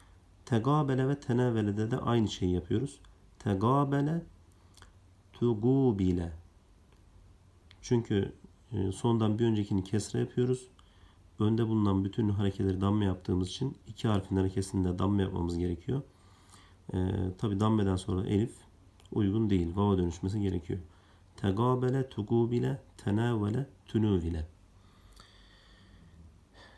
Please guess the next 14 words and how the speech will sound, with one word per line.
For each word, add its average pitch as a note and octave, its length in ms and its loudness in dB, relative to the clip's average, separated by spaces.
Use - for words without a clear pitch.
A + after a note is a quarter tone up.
Bir C#3+ 160 4
de D3+ 80 2
şu D3 220 4
husus G#2 280 0
var G2+ 100 2
arkadaşlar. F#2+ 480 0
Son C3+ 300 0
harf G2+ 340 2
ya A2+ 140 0
da F#2+ 80 0
sondan A#2 500 0
bir B2 80 0
önceki G#2+ 540 -2
harf F2+ 280 0